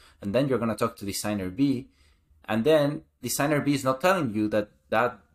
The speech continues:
she or he has those problems, but you can kind of sense it. So you can put those things into perspective even before you have that, that conversation with them. Um, and I think that's just so helpful to just understand the, the perspective of each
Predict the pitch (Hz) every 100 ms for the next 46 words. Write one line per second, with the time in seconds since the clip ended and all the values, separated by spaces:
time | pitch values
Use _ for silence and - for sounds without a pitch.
0 | _ - 143 131 101 139 127 110 95 131
1 | 135 - 95 95 107 139 - - _ _
2 | - 120 127 117 113 123 110 120 113 -
3 | 117 110 - 82 - 117 113 131 135 165
4 | 156 135 135 123 123 104 - 95 - 147
5 | - 104 123 120 113 101 - 120 113 92
6 | 95 90 90 80 - 92 - 95 82 -
7 | 92 - 85 85 - - _ _ _ _
8 | - _ 98 101 101 98 - 120 127 139
9 | 165 139 135 135 147 131 120 143 139 104
10 | 104 95 104 117 110 101 - 107 107 98
11 | 92 - _ _ _ _ - 90 85 80
12 | 80 - - _ - 107 - 120 120 113
13 | 95 87 - 117 110 - - -